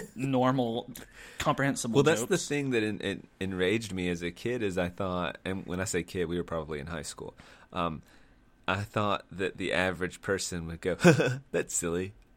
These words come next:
Speaker 1: A whale doesn't, you know, wear green hats or, or, uh, you know, hide in the grass." <laughs> Like, and I hated the idea that they're not,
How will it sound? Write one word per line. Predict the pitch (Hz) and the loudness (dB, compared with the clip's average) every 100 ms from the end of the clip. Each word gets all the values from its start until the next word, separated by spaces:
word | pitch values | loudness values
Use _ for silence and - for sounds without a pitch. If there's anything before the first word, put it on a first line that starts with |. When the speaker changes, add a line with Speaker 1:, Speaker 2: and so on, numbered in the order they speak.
| - - | -14 -6
Speaker 1:
A | |
whale | 101 110 123 | 0 2 2
doesn't, | 107 101 95 87 - _ _ - _ _ | 2 0 -2 -8 -12 _ _ -20 _ _
you | - 92 | -10 -6
know, | 82 | -6
wear | 85 98 98 | 2 4 6
green | 90 92 87 | 4 -2 -2
hats | 92 98 - - - - | -2 -2 -6 -16 -16 -6
or, | 90 85 - - | -4 -4 -4 -4
or, | 87 85 | -2 0
uh, | 82 85 85 - - _ | -2 -4 -8 -12 -20 _
you | 107 | -4
know, | 92 87 - | -2 -4 -4
hide | 92 92 | -6 -4
in | 90 | -4
the | 87 | -6
grass." | 85 87 92 92 - _ - - - | -6 -6 -8 -10 -16 _ -20 -10 -2
<laughs> | 127 113 104 - - - | 0 2 0 -4 -10 0
Like, | 127 123 | 2 4
and | 113 | 4
I | |
hated | 101 117 113 131 | 2 4 6 6
the | 113 | 4
idea | 101 95 98 98 | 4 2 2 0
that | 90 | 0
they're | 95 95 | 0 0
not, | 95 95 80 | 2 2 0